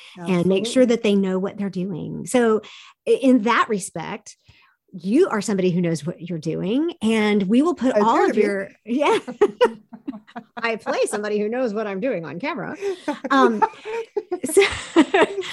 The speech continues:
Speaker 1: um, I will never forget those commercials. I play a doctor on T V. Um,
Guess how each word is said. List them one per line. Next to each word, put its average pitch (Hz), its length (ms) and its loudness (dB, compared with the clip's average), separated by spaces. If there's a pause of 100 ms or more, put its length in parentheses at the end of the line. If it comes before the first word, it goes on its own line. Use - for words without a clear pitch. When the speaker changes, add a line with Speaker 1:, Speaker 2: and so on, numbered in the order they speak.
(240)
Speaker 1:
um, 269 440 2 (160)
I 285 100 4
will 294 100 4
never 262 240 4
forget 208 220 0
those 196 220 -2
commercials. 165 480 -10
I 175 100 -8
play 311 220 -6
a 202 60 -2
doctor 143 320 -6
on 123 140 -8
T 160 120 -12
V. 180 280 -10 (460)
Um, 269 480 2